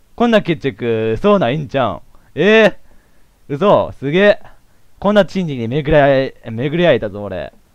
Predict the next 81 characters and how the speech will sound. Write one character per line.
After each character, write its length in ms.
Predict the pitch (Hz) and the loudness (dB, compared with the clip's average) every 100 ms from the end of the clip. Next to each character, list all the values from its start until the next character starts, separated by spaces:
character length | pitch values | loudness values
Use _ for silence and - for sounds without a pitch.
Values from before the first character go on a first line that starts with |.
| _ _ _ _ _ - | _ _ _ _ _ -8
え 280 | 147 185 185 | -2 0 0
ー、 40 | |
す、 140 | - - _ _ _ - - | -2 -12 _ _ _ -20 -18
す 100 | - | -6
ご 200 | 156 190 | 0 0
い 60 | 151 | 0
な、 180 | 113 104 | -4 -4
俺 260 | 101 113 | -4 -6
と 100 | 131 | -4
一 120 | 127 113 | -6 -6
寸 260 | 120 113 | -12 -12
法 180 | 107 104 | -10 -10
師。 220 | 87 69 - _ | -12 -18 -20 _
え 760 | - 170 202 202 190 175 165 - - - _ _ _ _ _ _ _ _ _ - | -4 0 2 4 4 2 2 0 -4 -20 _ _ _ _ _ _ _ _ _ -16
ー。 220 | 117 113 | -8 -6
<laughs> 680 | - - - - - 165 151 | -8 -10 -20 -20 -20 -20 -8
あ 120 | - 170 | 0 2
れ 80 | |
だ 120 | 196 180 | 2 0
け 280 | 185 165 | 0 -4
窮 180 | - 190 | -2 -6
地 60 | 127 | -6
に 60 | 107 | -8
立 140 | 101 | -10
た 0 | |
さ 120 | 110 | -6
れ 80 | 113 | -6
と 120 | 127 | -6
っ 20 | |
た 100 | 113 | -8
俺 240 | 101 110 110 | -8 -6 -4
が 260 | 107 104 95 | -2 -2 -4
引 60 | - | -8
き 140 | 175 | -2
分 180 | 165 156 | -2 -2
け 80 | 160 | -4
に 120 | 156 | -6
持 160 | 120 98 | -6 -12
ち 80 | 101 | -10
込 160 | 160 | -8
め 120 | 131 | -8
た 120 | 101 113 | -6 -8
っ 60 | |
て 260 | - - 101 | -8 -14 -12
考 140 | 117 123 | -10 -6
え 100 | 110 | -6
れ 80 | 104 | -4
ば、 260 | 95 87 | -6 -8
ち 80 | 90 | -8
ょ 40 | 110 | -12
っ 20 | |
と 160 | - 90 | -12 -12
俺 100 | 104 | -10
が 80 | |
強 240 | - 139 127 | -10 -8 -10
そ 140 | 123 | -10
う 40 | 104 | -12
に 80 | 76 | -12
思 180 | 98 | -10
え 60 | 95 | -10
る 80 | 82 | -10
よ 100 | 62 | -14
な。 180 | - - _ - | -18 -20 _ -10
そ 60 | 135 | -8
う 20 | |
い 40 | |
う 20 | |
こ 60 | 120 | -6
と 80 | 104 | -8
に 80 | 98 | -8
し 20 | |
と 80 | 113 | -10
い 20 | |
て 60 | |
く 80 | 113 | -8
だ 80 | 98 | -10
さ 80 | 92 | -10
い、 80 | 95 | -12
皆 180 | 98 | -10
さ 120 | 95 | -10
ん。 80 | 107 | -14